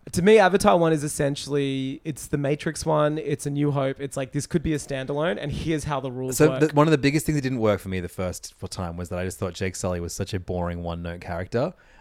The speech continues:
Speaker 2: Um, and I forgot that, <laughs> like, the movie begins with, this is the first Avatar, begins with him narrating it almost like a film noir style, um, like, crime movie setup where he's,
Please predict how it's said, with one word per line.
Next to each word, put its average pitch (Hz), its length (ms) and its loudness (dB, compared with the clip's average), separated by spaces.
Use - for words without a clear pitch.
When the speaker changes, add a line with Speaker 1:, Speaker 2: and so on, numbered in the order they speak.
Speaker 2:
Um, 95 340 -4
and 110 180 -6
I 135 200 0
forgot 117 560 2
that, 98 200 -2
<laughs> 104 180 -4
like, - 260 -6
the 113 80 -2
movie 156 220 4
begins 117 420 2
with, 98 460 0
this 98 100 -8
is 92 40 -10
the 95 100 -2
first 92 200 -4
Avatar, 82 500 -8
begins 101 340 -2
with 101 80 -6
him 117 320 0
narrating 95 400 0
it 90 260 -8
almost 113 320 0
like 95 140 0
a 90 60 -6
film 98 300 -2
noir 87 400 -2
style, 87 580 -2
um, 85 280 -6
like, 87 260 -8
crime 104 480 2
movie 92 240 0
setup 87 300 -4
where 92 120 -2
he's, 90 160 -6